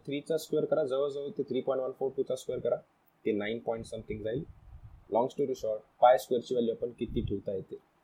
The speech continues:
दहा, हे लक्षात ठेवा, पाय स्क्वेअरची व्हॅल्यू. इथे ठेवूया का नाही? नाही. कसं काय? कारण ऑप्शन्समध्ये पाय आहे तर, so don't need to do that. ओके, so back, back to the solution. तर वापस या खाली. हां, काय म्हणाले बघा,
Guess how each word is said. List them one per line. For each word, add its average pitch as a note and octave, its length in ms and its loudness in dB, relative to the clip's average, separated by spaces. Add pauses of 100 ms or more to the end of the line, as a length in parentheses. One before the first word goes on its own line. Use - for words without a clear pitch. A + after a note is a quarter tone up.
(160)
दहा, F2 260 2 (220)
हे G#2+ 100 4
लक्षात - 220 -4
ठेवा, - 200 -14
पाय G2+ 180 2
स्क्वेअरची - 360 -8
व्हॅल्यू. - 280 -12 (400)
इथे D#3+ 120 2
ठेवूया D#3+ 260 2
का C3 80 6
नाही? F#2+ 160 -2 (320)
नाही. G#2+ 260 0 (260)
कसं - 180 -2
काय? F2 120 -6
कारण - 320 -6
ऑप्शन्समध्ये - 540 -4 (560)
पाय A2+ 280 10 (120)
आहे - 240 -4
तर, - 160 -6
so - 200 -8 (280)
don't G#2+ 200 2
need G2+ 280 -6
to F#2+ 100 -4
do G2 100 0
that. F2+ 220 -6 (760)
ओके, - 160 -2
so - 280 -4
back, G#2+ 300 4
back A2+ 380 0
to A#2 100 2
the G#2+ 240 2
solution. A#2 460 -4
तर - 380 -8
वापस A#2 300 -4
या - 80 -10 (400)
खाली. - 140 2 (1000)
हां, F#2+ 100 -6 (320)
काय C#3 120 8
म्हणाले C#3+ 220 2
बघा, D3 180 2